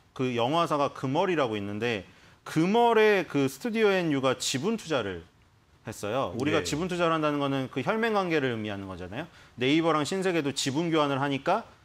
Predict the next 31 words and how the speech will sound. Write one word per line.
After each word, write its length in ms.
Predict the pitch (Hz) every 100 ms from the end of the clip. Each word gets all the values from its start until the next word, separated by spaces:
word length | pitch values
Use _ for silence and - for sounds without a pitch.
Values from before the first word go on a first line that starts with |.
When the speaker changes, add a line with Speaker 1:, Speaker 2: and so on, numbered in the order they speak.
| -
Speaker 1:
이거는 340 | 127 156 156
피와 300 | 151 - 247
살을 380 | 240 220 196 170
낳는 340 | 143 135 135
형제와 380 | 139 226 233 226
같다고 340 | 165 139 135 131
해서 120 | 127
혈맹 300 | 180 240 240
관계라고 380 | 202 147 113 98
부르잖아요. 500 | 98 87 85 95 107 - - - _
지분을 960 | - - 160 214 240 233 214 202 180 147 -
투자를 340 | 226 214 185
했다는 320 | 170 165 151
거는 320 | 139 139 143
굉장히 400 | 131 127 143 143
다른 320 | 131 123 160 151
의미가 400 | 131 107 101 113
있는 240 | 123 117 107
거예요. 300 | 90 98 98 - - -
스튜디오 460 | - 262 233 240
엔유 500 | 214 196 185 180 175
영화사업부는 720 | 131 127 165 156 151 151 147
그래서 240 | 135 131 131
박훈정 540 | - 123 - 185 170
감독님, 500 | 151 135 127 135 175
그리고 360 | 175 135 135 131 - _
박훈정 360 | 123 - 175 175
감독님이 440 | 156 151 147 139
만든 320 | 123 113 139
영화사 340 | 113 117 131 131
금월, 440 | - 117 110 87